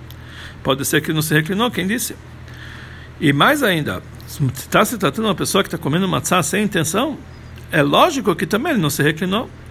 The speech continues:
Então deveria estar escrito claramente, tanto faz que ele não teve intenção, se ele se reclinou, ele cumpriu a obrigação. Ou assim, em outra linguagem, quer dizer,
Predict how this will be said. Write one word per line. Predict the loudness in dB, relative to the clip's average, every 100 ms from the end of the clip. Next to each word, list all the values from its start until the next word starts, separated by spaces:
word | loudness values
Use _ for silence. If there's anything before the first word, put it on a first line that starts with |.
| -18 -16 -16 -14 -12
Então | -2
deveria | 2 6 6
estar | 6
escrito | 2 0 -4
claramente, | 0 2 2 2 0 -4 0
tanto | 2 4 0
faz | 2 2 2
que | -2
ele | 2
não | 2 2
teve | -2 -2 0 0
intenção, | 0 -2 -2 2 2 0 -6
se | -6 2 4
ele | 4 0 0
se | 2
reclinou, | 2 2 0 2
ele | 0
cumpriu | -2 -2 -2
a |
obrigação. | -2 -4 -4 -4 -8 -6
Ou | -2
assim, | -2 -2
em | -6
outra | -6 -4
linguagem, | -6 0 0 0
quer | -4
dizer, | -6